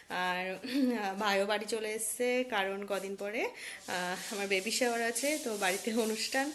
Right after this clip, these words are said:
তো টুকিটাকি ভিডিও আসতেই থাকবে। তো, আহ, সেই জন্য বাড়ি আসছে তোমাদের দাদা ভাই, ভাইও বাড়ি এসছে। তো চলো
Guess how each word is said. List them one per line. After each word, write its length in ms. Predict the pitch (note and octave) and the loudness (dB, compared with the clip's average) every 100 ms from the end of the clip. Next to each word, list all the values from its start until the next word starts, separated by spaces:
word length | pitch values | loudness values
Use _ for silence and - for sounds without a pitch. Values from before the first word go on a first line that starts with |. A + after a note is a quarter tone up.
| - - - | -8 -8 -6
তো 60 | |
টুকিটাকি 720 | G#3+ A3+ A#3 A3+ G#3 A3 A3 A#3+ | -2 -2 0 2 2 2 0 2
ভিডিও 380 | A#3 G#3+ G#3+ | 2 2 2
আসতেই 360 | G#3 G#3 A#3+ B3+ | 2 2 2 2
থাকবে। 460 | C4+ C4 A#3+ C#4 E4 - - - - - - - - | 2 -2 2 2 2 -2 -12 -14 -14 -14 -12 -8 -2
তো, 440 | G#3 G3+ G3+ G#3 G3+ - - - - | 2 2 2 -2 -4 -8 -10 -6 0
আহ, 400 | F3+ F3+ F#3+ G3 - - | 2 2 0 -4 -10 -10
সেই 220 | - A3+ G#3 | 0 2 4
জন্য 220 | G#3+ A#3+ | 2 4
বাড়ি 300 | A3+ G#3+ A3 | 4 4 2
আসছে 220 | A3+ B3 | 2 0
তোমাদের 220 | A3 G#3 | 0 0
দাদা 200 | G#3 G3+ | 2 2
ভাই, 320 | A3+ A3+ A3 | 2 0 -2
ভাইও 340 | A3+ G3+ F3 G3 | -4 -2 -2 0
বাড়ি 200 | G#3 G#3+ | -2 -2
এসছে। 420 | G#3+ - - A#3 A#3 - - - | -2 -4 -2 -4 -4 -12 -16 -8
তো 120 | F#3+ G3+ | -4 0
চলো 480 | - G#3 A#3+ E4+ | 2 4 4 2